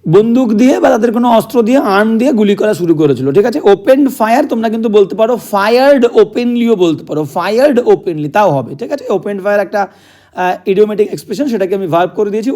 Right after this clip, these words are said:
ওপেন্ড ফায়ার, এবং সেটা কাদের ওপরে? On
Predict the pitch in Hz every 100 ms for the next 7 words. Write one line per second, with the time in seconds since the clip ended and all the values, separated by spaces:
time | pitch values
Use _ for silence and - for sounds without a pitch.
0 | 185 - 240 220 170 - _ - - 180
1 | 220 302 - - _ - 180 170 175 165
2 | 156 160 147 214 247 311 - _ _ _
3 | _ 190 185